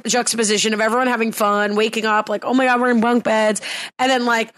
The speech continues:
Wes is the lone pasty man working out,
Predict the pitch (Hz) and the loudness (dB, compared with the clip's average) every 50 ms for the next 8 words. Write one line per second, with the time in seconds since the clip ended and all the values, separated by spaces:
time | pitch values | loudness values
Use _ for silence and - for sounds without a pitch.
0 | _ _ - 220 240 254 262 262 262 - 262 220 - 262 233 226 214 214 220 233 | _ _ -2 0 2 2 4 2 2 0 -2 -2 0 0 0 2 2 2 2 2
1 | 233 226 226 226 233 220 - 233 233 220 - - - 226 226 220 208 208 208 208 | 2 2 2 0 -2 -2 0 0 0 0 0 -2 -2 -2 0 0 0 0 0 -2
2 | 202 202 208 220 220 214 220 202 208 202 202 202 202 202 196 - | -2 0 0 0 0 0 0 -2 0 0 0 2 2 2 0 -2